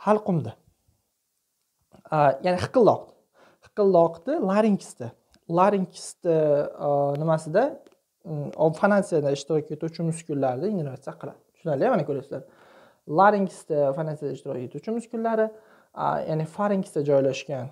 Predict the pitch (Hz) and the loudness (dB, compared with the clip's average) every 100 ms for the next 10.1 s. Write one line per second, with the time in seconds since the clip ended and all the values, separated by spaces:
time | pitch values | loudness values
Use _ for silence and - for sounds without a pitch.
0 | - 160 151 151 - 175 196 226 208 202 | -10 -6 -4 -6 -4 -2 0 2 2 4
1 | 190 185 180 - 175 175 185 180 - 180 | 2 2 -2 -4 -2 0 0 -2 0 2
2 | 175 175 170 170 170 190 175 180 - 180 | 2 4 6 6 4 0 2 0 -2 -2
3 | 180 185 - 180 180 185 - _ - _ | 0 0 -2 -2 -4 -4 -12 _ -20 _
4 | 208 285 285 156 151 143 143 143 - 254 | 2 2 0 -4 -4 -4 -4 -6 -4 -4
5 | - - _ _ _ _ - 139 139 143 | -4 -12 _ _ _ _ -8 -6 -4 -6
6 | - - 160 151 214 175 175 160 131 123 | -8 -6 -2 0 0 -4 -6 -8 -6 -6
7 | 190 185 - - _ 151 175 190 269 - | -6 -10 -10 -20 _ -10 2 2 2 -4
8 | - - 160 156 151 180 - 156 147 143 | -10 -4 -2 -2 -6 -8 -6 -6 -6 -10
9 | 139 170 254 220 180 285 - 170 156 160 | -2 0 2 2 2 2 -2 -4 -10 -10